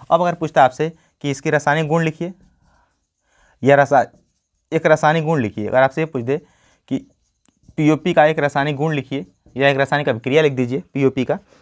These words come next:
तो सिंपल सा हो जाएगा। इसी को हम क्या करेंगे? उलट देंगे, यानी कि जो, जो पॉइंट है इधर का, इधर का पॉइंट जो है तीर के इधर कर देंगे, यानी कि क्या हम कर लेंगे? सी ए एस ओ फोर इंटू वन बाई टू एच टू ओ। ठीक है, फिर क्या है? थ्री बाई टू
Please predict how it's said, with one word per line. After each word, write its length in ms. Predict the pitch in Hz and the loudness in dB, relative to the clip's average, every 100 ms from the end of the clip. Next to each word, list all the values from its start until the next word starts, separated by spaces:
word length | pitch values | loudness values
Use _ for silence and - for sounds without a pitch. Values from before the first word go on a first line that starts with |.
| - | -10
तो 60 | 139 | -6
सिंपल 340 | 160 170 180 | -4 2 2
सा 100 | 156 | 4
हो 40 | |
जाएगा। 180 | 127 131 | 2 2
इसी 200 | 147 143 | 2 0
को 60 | 156 | -4
हम 60 | |
क्या 100 | 143 | -2
करेंगे? 220 | 156 151 151 | -2 -2 0
उलट 140 | 135 | 0
देंगे, 240 | 110 104 | -2 -4
यानी 480 | 107 - _ - 139 | -6 -8 _ -6 -4
कि 120 | 143 | 0
जो, 100 | 151 | 0
जो 100 | 175 | 0
पॉइंट 300 | 170 147 139 | 0 2 2
है 60 | 143 | 0
इधर 160 | 131 123 | -2 -2
का, 200 | 151 175 _ _ - | -4 -6 _ _ -4
इधर 160 | 139 | 0
का 80 | 160 | 0
पॉइंट 260 | 156 147 139 | 2 0 0
जो 100 | 139 | -4
है 160 | 147 - _ _ - | -6 -10 _ _ -6
तीर 120 | 160 | -4
के 100 | 147 | 0
इधर 160 | 139 139 | 2 2
कर 160 | 120 | 0
देंगे, 260 | 107 104 101 | 0 -2 0
यानी 160 | 123 135 | 0 -2
कि 100 | - | -2
क्या 100 | 160 | -2
हम 60 | 151 | 2
कर 120 | 147 | 0
लेंगे? 300 | 143 139 180 - _ _ | 0 -4 -6 -10 _ _
सी 240 | - 147 | -8 -6
ए 220 | - 151 190 _ _ _ | -4 -6 -8 _ _ _
एस 220 | 131 120 | -8 -4
ओ 60 | 143 | -4
फोर 360 | - 139 156 156 - _ - | 0 0 0 -4 -20 _ -6
इंटू 240 | 131 131 | -4 0
वन 180 | 135 135 | 0 0
बाई 140 | 127 | 0
टू 280 | 127 147 180 208 _ _ _ _ - | -2 -4 -6 -8 _ _ _ _ -4
एच 220 | 143 135 | -4 -4
टू 140 | 127 101 | -6 -6
ओ। 40 | 101 - _ _ - | -8 -14 _ _ -4
ठीक 140 | 190 | 0
है, 160 | 143 107 _ _ | 0 0 _ _
फिर 140 | 170 | -6
क्या 160 | 165 175 | -2 -2
है? 120 | 180 196 _ _ - | -2 -8 _ _ -6
थ्री 140 | 143 | -2
बाई 160 | 151 147 | 2 2
टू 280 | 135 190 | 0 -6